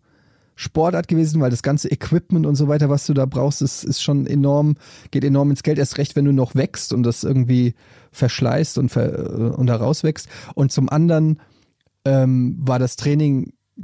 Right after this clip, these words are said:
immer sehr weit außerhalb von Frankfurt. Mit, du hast dann so eine Riesentasche, diese Eishockeytaschen mit deinen Schlittschuhen und Schlägern und, und Schonern und allem drin. Und,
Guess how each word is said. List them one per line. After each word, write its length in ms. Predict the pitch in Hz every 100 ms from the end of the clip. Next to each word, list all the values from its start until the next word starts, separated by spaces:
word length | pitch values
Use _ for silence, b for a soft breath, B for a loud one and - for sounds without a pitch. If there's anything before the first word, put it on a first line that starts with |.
| - _
immer 240 | 147 143
sehr 240 | 127 139 147
weit 160 | 143
außerhalb 440 | - 160 165 131 117
von 200 | - 120
Frankfurt. 480 | - 127 135 151 135
Mit, 200 | 123 123
du 40 | 127
hast 140 | 127
dann 80 | 127
so 60 | 131
eine 140 | 131
Riesentasche, 920 | 123 156 185 170 151 - - 151 170
diese 340 | 151 123 123 117
Eishockeytaschen 720 | 147 - 156 135 - 131 -
mit 100 | 127
deinen 120 | 123
Schlittschuhen 540 | 123 - 156 - 156 139
und 100 | 131
Schlägern 460 | - 151 151 156
und, 260 | 135 127 120
und 240 | - 127
Schonern 560 | - - - 147 156 147
und 100 | 131
allem 240 | - 139 139
drin. 180 | 139
Und, 240 | 139 135